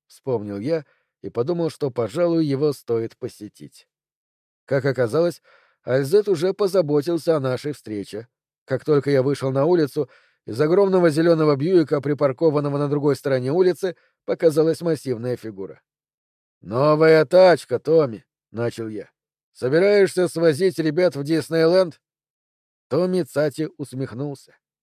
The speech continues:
На нем была черная майка без рукавов и обтягивающие джинсы. Его трапециевидные мускулы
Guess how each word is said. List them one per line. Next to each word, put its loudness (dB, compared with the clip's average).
На -10
нем -2
была 0
черная 0
майка -2
без -6
рукавов -4
и -6
обтягивающие -2
джинсы. -20
Его 0
трапециевидные -2
мускулы -2